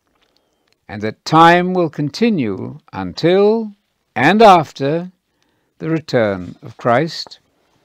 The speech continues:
and the resurrection of the faithful. The current tendency to remove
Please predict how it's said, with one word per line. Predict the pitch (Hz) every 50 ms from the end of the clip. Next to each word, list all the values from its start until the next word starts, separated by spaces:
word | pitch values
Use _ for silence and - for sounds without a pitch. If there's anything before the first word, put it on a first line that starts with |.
| _ _ _ _ _ _ _ _ _ _ _
and | 90 92 98
the | 101 120
resurrection | 107 104 98 90 - 107 92 87 85 78 - - - - 87 87 -
of | - 101 98 95 101
the | 117
faithful. | 113 - 147 143 135 131 - - - - 71 - - - _ _ _ _ _ _ _ _ _ _ _ _ _ _ _ _
The | - -
current | - - 202 233 247 247 233 208 - -
tendency | - 180 214 220 208 180 151 123 113 - - 123 101 87
to | - 101 101
remove | 98 104 110 123 147 180 190 180 165 147 135 127 117 98 95